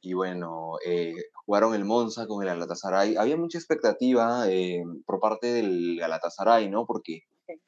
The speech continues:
Speaker 1: se dio el regreso de Alesia al equipo después de dar positivo a covid, el regreso también de su central titular, eh, Arifoglu.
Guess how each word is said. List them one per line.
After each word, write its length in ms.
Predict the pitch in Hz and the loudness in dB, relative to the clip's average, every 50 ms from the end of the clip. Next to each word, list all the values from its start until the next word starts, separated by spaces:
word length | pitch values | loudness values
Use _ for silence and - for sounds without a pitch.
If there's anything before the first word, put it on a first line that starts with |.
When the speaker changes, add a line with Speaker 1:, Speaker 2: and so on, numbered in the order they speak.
| _ _ _ | _ _ _
Speaker 1:
se 600 | - 104 95 95 95 92 90 92 90 90 87 80 | -6 -2 0 2 2 4 4 2 2 2 0 0
dio 220 | 85 104 113 113 113 | 2 4 6 6 6
el 80 | 113 | 6
regreso 720 | 107 110 107 98 101 110 117 113 113 - - 110 110 107 | 4 4 2 4 6 6 6 6 4 2 2 4 4 4
de 140 | 104 98 90 | 4 4 2
Alesia 720 | 87 90 98 110 123 120 92 - - 104 101 98 98 95 - 85 | 2 4 6 8 8 8 6 4 -2 -2 0 0 -2 -4 -6 -8
al 80 | 85 82 | -10 -10
equipo 420 | 82 - - 113 110 - - 95 90 | -10 -8 -4 -4 -4 -4 -4 -6 -6
después 300 | 90 - - 95 95 92 | -6 -6 -6 -6 -4 -4
de 60 | 104 | -4
dar 160 | 98 95 - | -4 -4 -6
positivo 420 | - 101 - - _ - - 87 87 | -8 -12 -12 -14 _ -18 -14 -14 -8
a 40 | - | 0
covid, 440 | - 117 117 113 104 104 104 107 107 _ _ - _ _ _ _ _ _ _ - | 4 6 6 6 6 4 2 0 -4 _ _ -20 _ _ _ _ _ _ _ -8
el 100 | 95 87 | -6 -2
regreso 300 | 95 95 98 98 120 110 | -2 -2 -2 -2 -6 -10
también 260 | 104 98 95 98 101 | -10 -10 -8 -8 -6
de 60 | 110 | -8
su 80 | 113 110 | -8 -8
central 340 | 107 113 98 95 95 98 95 | -8 -6 -2 0 0 0 0
titular, 560 | 107 104 101 98 95 98 101 104 104 104 82 | 0 0 0 2 6 8 8 8 6 4 0
eh, 340 | 87 92 90 87 87 90 87 - 90 87 | 0 -2 -2 -2 -4 -4 -8 -8 -10 -10
Arifoglu. 840 | 87 87 87 - - 127 131 123 120 110 107 107 107 117 123 123 | -10 -12 -12 -6 0 4 4 6 6 4 2 0 0 0 -2 -4